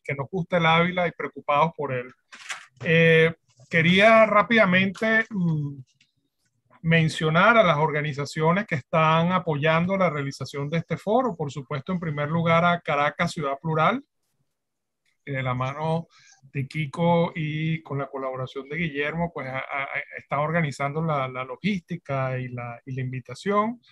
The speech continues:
Eh, también nos acompaña en este respaldo el Jardín Botánico Tobias Láser de la Universidad Central de Venezuela,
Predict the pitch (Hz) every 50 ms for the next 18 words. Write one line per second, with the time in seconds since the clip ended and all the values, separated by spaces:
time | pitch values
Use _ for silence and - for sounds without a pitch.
0 | _ _ _ _ _ _ _ _ _ - 175 160 156 156 156 156 156 156 160 165
1 | - _ - 160 151 156 156 165 170 175 190 202 208 208 202 175 156 135 127 160
2 | 160 170 175 185 190 175 160 156 147 127 - 185 180 180 139 - - 151 151 156
3 | 160 170 190 185 165 156 143 135 139 143 143 160 156 - 170 165 165 170 165 -
4 | 180 170 - - 143 139 139 143 143 147 160 156 151 - - 170 160 165 160 147
5 | 139 135 131 127 127 123 - - - 131 123 - 143 139 - - 147 143 147 147
6 | 143 143 143 143 - - 214 208 208 202 202 208 202